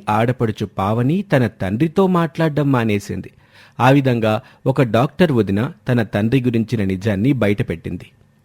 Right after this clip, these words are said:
ఇది ఇవాల్టి కథ. మరొక ఆసక్తికర కథలో మళ్ళీ కలుద్దాం. అంతవరకు సెలవు, నమస్తే. ఏ ఆడపిల్లకైనా పెళ్ళయ్యాక తనకొచ్చే అత్తగారు ఎలా ఉంటుందో, తను జీవితాంతం కాపురం చేయబోయే అత్తగారిల్లు, అక్కడి జనాలు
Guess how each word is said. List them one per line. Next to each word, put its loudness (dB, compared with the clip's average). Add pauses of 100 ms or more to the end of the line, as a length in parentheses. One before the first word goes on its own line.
(100)
ఇది 2
ఇవాల్టి 2
కథ. -6 (480)
మరొక 2
ఆసక్తికర -2
కథలో -2
మళ్ళీ -2
కలుద్దాం. -4 (240)
అంతవరకు -4
సెలవు, 0 (240)
నమస్తే. -10 (680)
ఏ 4
ఆడపిల్లకైనా 0 (380)
పెళ్ళయ్యాక 2 (520)
తనకొచ్చే 2
అత్తగారు -2
ఎలా 0
ఉంటుందో, -4 (580)
తను 6
జీవితాంతం 0
కాపురం 0 (100)
చేయబోయే 2
అత్తగారిల్లు, -4 (340)
అక్కడి 0
జనాలు -2